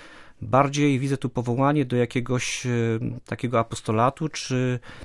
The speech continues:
do takiej diakonii, do takiej służby. W moim przypadku wyglądało to dość klasycznie. Moją aktywność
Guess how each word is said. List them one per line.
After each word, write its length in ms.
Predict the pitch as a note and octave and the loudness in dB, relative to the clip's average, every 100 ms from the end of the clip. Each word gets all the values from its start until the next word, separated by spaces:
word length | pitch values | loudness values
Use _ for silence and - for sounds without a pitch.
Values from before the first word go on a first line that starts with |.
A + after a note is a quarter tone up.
| - - | -20 -6
do 80 | A#2+ | -4
takiej 260 | C3 - | -2 -2
diakonii, 460 | A#2 A#2+ - C#3+ G2 | -2 -2 0 2 0
do 80 | G2 | -2
takiej 260 | A2 B2 | -4 -4
służby. 520 | A2+ - C#3 F2 - - - - | -2 2 2 2 -4 -8 -10 -20
W 80 | - | 0
moim 200 | - G#3 | 4 6
przypadku 440 | F3 E3+ E3 - D#3+ | 4 4 4 4 0
wyglądało 480 | D#3 D3+ D3+ D#3 | 4 6 6 6
to 100 | D3+ | 4
dość 180 | C3+ C#3 | 0 0
klasycznie. 600 | - B2+ A2+ - B2+ D#3 F3+ - - - | 0 -2 -2 -2 -2 -2 -4 -10 -20 -2
Moją 240 | C3 D#3 D#3 | 4 6 6
aktywność 880 | - - C#3+ C#3+ C3+ - - - | 4 0 4 4 4 2 -6 -2